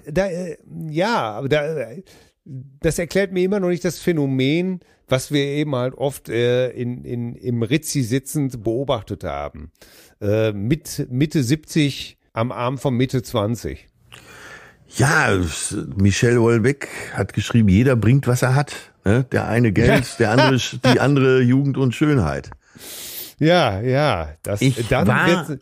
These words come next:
Speaker 1: so
Speaker 2: ich,
Speaker 1: wird ein Schuh draus.
Speaker 2: ich durfte da mal sitzen, als, äh, der Bus vorfuhr, äh, eine Veranstaltung von einem Portal Reift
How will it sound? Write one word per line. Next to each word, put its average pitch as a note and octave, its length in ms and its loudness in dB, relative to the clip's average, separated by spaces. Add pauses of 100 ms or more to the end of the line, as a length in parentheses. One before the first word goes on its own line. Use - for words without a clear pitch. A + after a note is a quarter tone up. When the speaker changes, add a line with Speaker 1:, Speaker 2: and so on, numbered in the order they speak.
(100)
Speaker 1:
so D3+ 160 2
Speaker 2:
ich, D3 60 -2
Speaker 1:
wird E3 160 0
ein D#3 100 -8
Schuh F#3 200 2
draus. F2 360 0
Speaker 2:
ich A#2+ 180 4
durfte D3 320 0
da D3 140 2
mal C3 160 4
sitzen, C#3 360 0
als, A#2+ 540 -2
äh, A2 540 0 (460)
der G#2+ 100 6
Bus A2+ 260 4
vorfuhr, G2+ 840 2 (580)
äh, - 60 -6
eine G2 480 2
Veranstaltung B2+ 840 2
von B2 400 0
einem C3+ 240 0 (180)
Portal A2+ 600 2
Reift G#2+ 640 -2